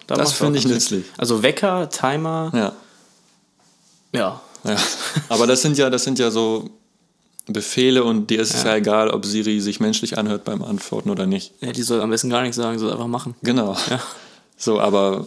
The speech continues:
Speaker 2: weißt du, wenn, wenn es um Sprache und sowas geht, dann finde ich, ist es noch relativ weit weg davon, dass
Speaker 1: Ja.
Speaker 2: Menschen denken, ich unterhalte mich mit einem Mensch. Es kommt näher immer, aber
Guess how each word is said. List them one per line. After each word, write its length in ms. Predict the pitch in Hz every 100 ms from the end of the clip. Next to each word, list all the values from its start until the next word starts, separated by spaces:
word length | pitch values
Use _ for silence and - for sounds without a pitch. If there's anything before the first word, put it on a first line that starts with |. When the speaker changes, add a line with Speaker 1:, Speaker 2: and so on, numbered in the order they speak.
| -
Speaker 2:
weißt 260 | 113 104 -
du, 60 |
wenn, 580 | 107 101 101 98 98 107
wenn 80 | 101
es 140 | 95
um 80 | 110
Sprache 480 | 104 - 95 110 -
und 80 | 139
sowas 300 | 135 139 139
geht, 300 | 143 139 151 - _ _ _ _ _ _ -
dann 120 | 110
finde 220 | 107 127
ich, 80 | 117
ist 80 | 117
es 140 | 113
noch 160 | 120 117
relativ 360 | 117 107 110 101
weit 260 | 104 101
weg 180 | 101 196
davon, 480 | 98 - - 92 92 - _ _ -
dass 180 | - 113
Speaker 1:
Ja. 40 | 117
Speaker 2:
Menschen 600 | 104 107 - 104 98 92
denken, 460 | 98 98 - - -
ich 240 | - -
unterhalte 380 | - 92 92 90
mich 100 | 87
mit 140 | 92
einem 100 | -
Mensch. 300 | 92 90 90 - _ _ _ _ _ _ _ _ _ _
Es 120 | -
kommt 220 | - 107
näher 360 | 104 101 120 135
immer, 400 | 135 139 139 165 - _
aber 420 | - 98 101 196